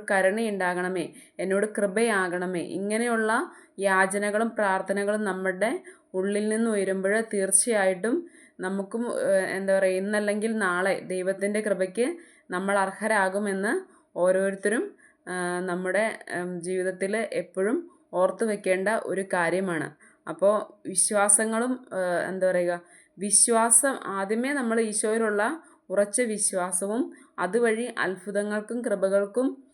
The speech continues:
ആ, നം-, ആ, എന്താ, അർഹരാവുന്ന കാഴ്ചകളാണ് ഈ സുവിശേഷ ഭാഗങ്ങളിലൂടെ എല്ലാം നമ്മൾ കാണുന്നത്.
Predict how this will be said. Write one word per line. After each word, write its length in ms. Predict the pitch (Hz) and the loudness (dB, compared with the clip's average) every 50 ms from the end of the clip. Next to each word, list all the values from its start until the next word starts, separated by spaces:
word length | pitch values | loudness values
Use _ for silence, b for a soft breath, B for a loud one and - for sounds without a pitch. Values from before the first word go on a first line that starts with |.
| B B B B _ | B B B B _
ആ, 380 | - 185 185 180 175 165 92 - | -6 -4 -2 -2 -2 -2 -2 -2
നം-, 280 | 156 156 - - 98 | -4 -6 -6 -6 -6
ആ, 200 | 131 185 185 185 | -4 -2 -2 -2
എന്താ, 200 | 185 185 190 185 | -4 -2 -2 -2
അർഹരാവുന്ന 920 | 180 - - - 185 196 - - 233 226 233 226 208 196 202 202 202 220 226 - | 0 0 0 -2 -2 -4 -4 -2 -2 0 2 2 2 2 0 0 -2 -4 -4 -2
കാഴ്ചകളാണ് 1040 | 202 185 175 185 185 - 208 208 220 220 202 185 190 220 262 311 - - - - _ _ - | 0 0 0 0 0 2 2 2 2 2 0 0 0 -2 -2 -4 -8 -16 -20 -20 _ _ -6
ഈ 80 | 208 | 0
സുവിശേഷ 540 | 208 - 214 196 185 185 - 185 180 180 190 196 196 | 0 0 0 0 -2 -2 -2 -2 -4 -4 -6 -8 -4
ഭാഗങ്ങളിലൂടെ 640 | 196 180 180 180 185 190 190 185 185 185 190 190 202 | -2 -2 -2 -2 -2 -2 -2 0 0 2 4 4 4
എല്ലാം 480 | 190 175 180 185 196 240 330 - - - | 4 2 0 -2 -2 -2 -4 -6 -10 -10
നമ്മൾ 300 | 175 175 180 175 175 185 | -8 -6 -4 -4 -4 -4
കാണുന്നത്. 580 | 180 180 160 156 151 156 160 156 156 147 143 | -4 -4 -6 -4 -4 -6 -6 -6 -4 -4 -6